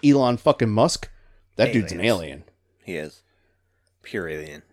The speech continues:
Speaker 1: Uh, well,
Speaker 2: He
Speaker 1: I don't know. Maybe, maybe not. He did say on, I guess, Saturday Night Live that he's got Asperger's.
Speaker 2: Okay.
Speaker 1: So that's kinda why he is the way he is. And everyone's like, "Oh, you're a fucking alien." And it turns out he just has a form of autism.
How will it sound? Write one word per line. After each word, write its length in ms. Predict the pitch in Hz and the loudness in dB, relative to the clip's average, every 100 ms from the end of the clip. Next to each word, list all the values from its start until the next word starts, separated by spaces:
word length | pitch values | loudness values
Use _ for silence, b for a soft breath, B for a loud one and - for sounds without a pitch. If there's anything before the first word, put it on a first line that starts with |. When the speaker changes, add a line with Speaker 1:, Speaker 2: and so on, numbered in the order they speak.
| _ | _
Speaker 1:
Uh, 200 | 147 156 139 | 4 6 6
well, 280 | 147 151 | 6 6
Speaker 2:
He 60 | - | 4
Speaker 1:
I 100 | 147 | 4
don't 120 | 190 | 6
know. 400 | 180 170 165 156 | 8 8 6 4
Maybe, 300 | 147 156 190 | 2 4 4
maybe 260 | 190 185 196 | 4 4 4
not. 400 | 180 160 160 - | 4 4 2 -2
He 160 | 120 | -6
did 260 | 120 143 156 | 0 0 -2
say 400 | - - 156 156 | -8 -4 0 0
on, 280 | 147 151 - | 0 -4 -6
I 60 | 107 | -6
guess, 180 | 120 - | -6 -2
Saturday 220 | 143 139 | 0 0
Night 160 | 143 | -2
Live 380 | 107 123 135 151 | -2 0 0 0
that 220 | 117 - - | -2 -6 -8
he's 240 | 101 104 | -8 -4
got 200 | 104 98 | -2 -2
Asperger's. 720 | 98 120 - 92 73 - - _ _ _ _ _ _ | -2 -4 -6 -8 -10 -20 -20 _ _ _ _ _ _
Speaker 2:
Okay. 320 | 147 165 - 151 _ _ | -10 -8 -8 -10 _ _
Speaker 1:
So 160 | - 113 | -12 -2
that's 220 | 127 - | -2 0
kinda 200 | 202 196 | 0 2
why 240 | 190 190 | 4 4
he 120 | 180 | 4
is 100 | 208 170 | 0 0
the 60 | |
way 160 | 120 98 | -2 -2
he 80 | 82 | -6
is. 200 | 67 90 | -10 -4
And 80 | 110 | -4
everyone's 240 | 120 110 | -2 -4
like, 120 | 101 | -8
"Oh, 100 | 107 | -8
you're 160 | 104 113 | -8 -10
a 40 | |
fucking 320 | - 135 107 | -4 -2 0
alien." 280 | 131 151 95 | 0 0 -2
And 120 | 92 | -6
it 100 | 95 | -10
turns 220 | 113 110 107 | -8 -4 0
out 140 | 107 | 0
he 140 | 101 104 | 0 -4
just 240 | 101 - | -6 -2
has 200 | 107 95 | 0 0
a 140 | 95 | -4
form 260 | 90 104 95 | -6 -8 -8
of 60 | 85 | -8
autism. 540 | 90 - 90 80 82 | -14 -12 -14 -14 -18